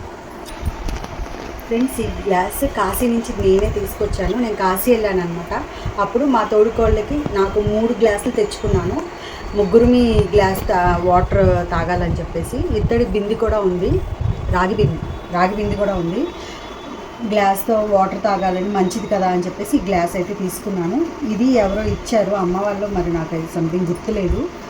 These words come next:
ఇది కూడా, ఆ, అన్నమాట. నెక్స్ట్ ఇది నేను తంజావూరులో తీసుకున్నాను. చాలా అంటే చాలా ఇష్టం నాకు ఇది. తంజావూరు వెళ్తే పెయింట్ తీసుకుంటారు కదా, నాకేమో అమ్మవారిని ఇలా తీసుకోవాలనిపించింది.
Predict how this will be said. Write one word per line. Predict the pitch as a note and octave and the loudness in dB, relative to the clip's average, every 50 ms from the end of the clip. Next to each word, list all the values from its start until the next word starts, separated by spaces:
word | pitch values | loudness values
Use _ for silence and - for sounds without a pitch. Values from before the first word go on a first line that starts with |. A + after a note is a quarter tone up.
| - - - - - - G3+ | -14 -14 -14 -14 -12 -8 -8
ఇది | F#3 F3+ | -6 -6
కూడా, | - G#3+ G3+ G#3 A3 A3 - - | -2 0 0 2 0 0 -2 -2
ఆ, | F#3 | -2
అన్నమాట. | F3+ F3 E3+ E3+ E3 E3 E3 E3 D#3 D#3 F3 F#3 A3 D4 D4 - - - - - - - - - - - - - - - - - - - - - - - - - - - - - - - - - - - - - - - - - - - - | 0 2 2 2 2 2 2 2 2 2 0 2 2 2 0 -2 -6 -12 -10 -10 -12 -12 -12 -12 -14 -12 -12 -12 -12 -12 -12 -14 -14 -14 -14 -14 -14 -14 -14 -10 -8 -8 -8 -8 -10 -12 -12 -12 -12 -12 -10 -10 -12 -12 -12 -14 -12 -8 -6
నెక్స్ట్ | G3 G#3 - - - - - - - - - - - - - - - G#3+ | -6 -6 -6 -6 -8 -8 -10 -12 -10 -10 -10 -12 -12 -12 -10 -8 -6 -4
ఇది | G3 C4 | -2 -2
నేను | C#4+ D#4 - - - G3+ G3+ G3+ G3 A3 | -2 -2 -4 -6 -6 -4 -2 0 0 0
తంజావూరులో | A#3 - - G#3 F#3 F#3 F3+ - A#3 A3+ A3+ A3 G#3+ G3+ G#3+ A3+ | 0 2 2 2 2 2 2 2 4 4 6 6 6 4 4 2
తీసుకున్నాను. | A3 G#3 F#3+ - - - - F#3 F3+ D#3+ D3+ D3+ D3 - - - - - - - - - - - | 2 2 0 0 0 0 2 2 2 2 0 -2 -2 -4 -10 -14 -14 -14 -14 -14 -12 -6 0 2
చాలా | G3+ F#3 F#3+ G#3 A3+ B3+ C4+ | 4 6 6 6 6 6 6
అంటే | C4 B3 A#3 A3 - B3 | 6 4 2 4 2 0
చాలా | B3+ - - B3 A3+ G#3 G3+ G3+ G#3+ A#3 B3 | 0 0 0 0 2 4 4 4 6 6 6
ఇష్టం | C4 B3+ A3+ - - - A3+ G#3 G#3 G3+ | 6 6 4 2 -2 -2 -2 0 2 4
నాకు | F#3 F3 E3+ E3+ - | 2 2 2 0 -2
ఇది. | F3 F3 D#3+ F#3 A3 C#4+ F4 F4+ - - - - - - - | -2 0 0 0 0 0 0 -2 -2 -8 -8 -10 -10 -6 0
తంజావూరు | A#3+ G#3+ G3+ G#3 G#3 A#3 B3 C4 B3+ B3 A#3 | 2 4 4 6 6 6 6 8 8 6 6
వెళ్తే | A3+ A3 G#3 G#3 G3+ G3+ - A#3+ B3 C4 C4 C4 - - - | 6 6 6 4 4 4 6 6 8 8 6 4 2 2 6
పెయింట్ | A#3 G#3+ G#3 A3 B3 C4 D4 - | 8 10 10 10 8 6 4 2
తీసుకుంటారు | B3 A#3 G#3+ - - - G#3 G3+ F#3+ F#3+ F3+ F3+ | 2 2 2 0 0 0 0 2 2 2 2 2
కదా, | - F3+ E3+ E3+ G3 B3 | 2 0 0 0 0 0
నాకేమో | C4+ A#3+ G#3+ G3+ G3 - G3+ G3 F#3 G#3 A#3 B3+ - | 2 2 2 2 2 2 6 6 6 6 4 2 0
అమ్మవారిని | - F#3+ F3 F3 F3+ G3+ A3 A#3 A#3+ A#3+ A#3+ G#3+ | 2 0 2 4 4 4 6 6 6 6 6 6
ఇలా | F#3 F#3 F#3 | 6 6 4
తీసుకోవాలనిపించింది. | G#3 - A3+ G#3+ - - - A3+ A3+ A3 G#3+ G3+ F#3 F3 F#3 F3+ - - F#3 F#3 F3+ G3+ C4 F4 | 4 2 0 0 0 0 0 2 2 2 2 0 2 0 0 0 2 2 2 2 2 4 2 2